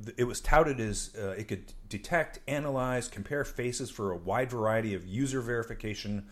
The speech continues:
you know, people counting, public safety cases. You know, it was, it was kind of the hot new thing, and law enforcement began to really experiment with it, I believe, uh, uh, on a, like, a beta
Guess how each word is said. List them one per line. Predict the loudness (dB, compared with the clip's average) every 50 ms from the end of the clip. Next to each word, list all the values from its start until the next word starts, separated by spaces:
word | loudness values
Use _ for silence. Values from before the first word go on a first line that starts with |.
| -16 -18 -16 -14 -14 -14 -12 -10
you | -8
know, | -8 -8 -8 -2
people | 4 4 6 6 6 4
counting, | 4 2 0 0 0 0 0 -2 -2 0 0 0 -2 -2
public | 0 -2 -2 -2 -4 -6
safety | -2 -2 -2 -2 -2 -2 -4 -2
cases. | 0 0 0 0 0 0 -2 -2 0 0 0 -2 -4 -8 -14 -18 -20 -20 -20 -20 -12 -6
You | -4 -2
know, | 0 0 0
it | -2 -2 -4
was, | -4 -4 -4 -4 -6 -8 -6 -4
it | -4 -2
was | 0 0 0 0
kind | 0 0 0 2 4
of | 4 4
the | 4 2
hot | 2 4 6 6 6 6 4 4
new | 4 6 6 6 6 4
thing, | 0 -2 0 2 4 4 2 2 -2 -6 -10 -16 -20 -20 -18 -8 -2
and | 0 2 4
law | 4 4 4
enforcement | 4 4 2 2 2 2 -2 -6 -4
began | -4 -2 0 0 0 0
to | 2
really | 2 2 2 2 0
experiment | -2 -4 -2 2 4 6 6 6 6 4 4
with | 4 4 4
it, | 6 6
I | 6
believe, | 6 6 4 4 6 6 4 4 2 0 0
uh, | 2 2 2 2 2 0 -2 -2
uh, | -2 -2 0 2
on | 2 2 2
a, | 0 0 -2 0
like, | 0 0 -2
a | -4
beta | -6 -2 0 2 2 4 4 2 0